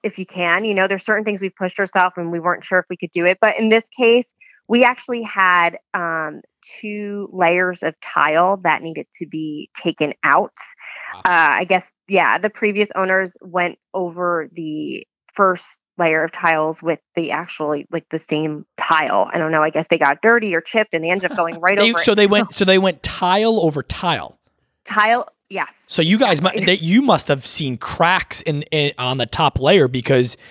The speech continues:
Speaker 2: if you do something like that, your tile, it's, it's definitely gonna crack.
Speaker 1: Yeah, no, there were certain, there were some cracks in it. Um, I mean, it was, it was kind of solid, but, and I know that the contractor that was here and his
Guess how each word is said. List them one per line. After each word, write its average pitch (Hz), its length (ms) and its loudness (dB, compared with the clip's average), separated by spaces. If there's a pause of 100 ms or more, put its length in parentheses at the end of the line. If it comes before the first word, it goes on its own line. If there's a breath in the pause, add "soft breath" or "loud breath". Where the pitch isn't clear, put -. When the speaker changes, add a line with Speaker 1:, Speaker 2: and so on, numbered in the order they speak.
(160 loud breath)
Speaker 2:
if 117 160 -4
you 165 120 4
do 185 160 6
something 143 400 2
like 120 200 -2
that, 143 340 0
your 127 120 0
tile, 143 680 0 (240 loud breath)
it's, 131 420 -4
it's 127 200 0
definitely 151 540 0
gonna 107 140 0
crack. - 540 -4 (540)
Speaker 1:
Yeah, 190 400 2
no, 202 220 4
there 226 160 2
were 254 140 2
certain, 254 420 0
there 220 160 -2
were 240 140 0
some 240 260 -2
cracks 208 540 0
in 196 160 -6
it. 196 240 -2 (400 soft breath)
Um, 170 640 0
I 202 160 2
mean, 202 200 -4
it - 220 -6
was, 311 160 -2 (320)
it 370 160 0 (100)
was 370 120 2
kind 208 240 -2
of 180 100 -4
solid, 214 680 2
but, 175 380 0
and 196 160 -6
I 220 120 0
know 220 580 4
that 165 280 2
the 196 60 -10 (120)
contractor 202 440 0
that 185 100 -10
was 190 80 -18 (120)
here 190 280 0
and 175 100 -6
his 180 180 -8